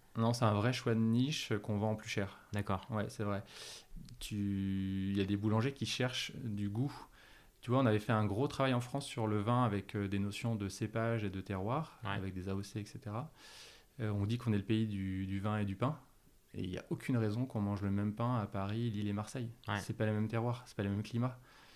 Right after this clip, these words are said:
Speaker 1: Et en fait, on fait, euh, comme les pays, euh, comme les Américains, comme, euh, en Afrique du Sud, comme les Australiens, on fait des grandes étendues de céréales, c'est tous les mêmes. Et surtout, le choix des céréales est fait. Euh, aujourd'hui, quand t'es agriculteur, tu,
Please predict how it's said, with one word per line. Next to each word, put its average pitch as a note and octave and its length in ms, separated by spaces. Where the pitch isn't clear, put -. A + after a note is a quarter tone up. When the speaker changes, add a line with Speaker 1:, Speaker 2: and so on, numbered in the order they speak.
Speaker 1:
Et A#2+ 60
en G#2 80
fait, - 260
on A2 60
fait, C3+ 280
euh, A2+ 80
comme C3 240
les C3 180
pays, A#2 360
euh, G2+ 480
comme A2+ 220
les A2 140
Américains, G#2+ 600
comme, A2 260
euh, G2 220
en G2 80
Afrique F#2+ 220
du G2 80
Sud, - 220
comme G#2+ 160
les F#2+ 100
Australiens, G#2+ 400
on A#2 120
fait G2+ 160
des G2 100
grandes A#2 240
étendues G#2+ 320
de - 60
céréales, A2 360
c'est - 220
tous - 240
les A#2+ 60
mêmes. B2+ 260
Et A#2 40
surtout, D3 480
le A2 120
choix C#3+ 280
des B2+ 120
céréales B2 440
est G#2+ 80
fait. D3 340
Euh, G2+ 420
aujourd'hui, A2+ 380
quand A#2+ 120
t'es A#2+ 100
agriculteur, A2+ 480
tu, G2+ 840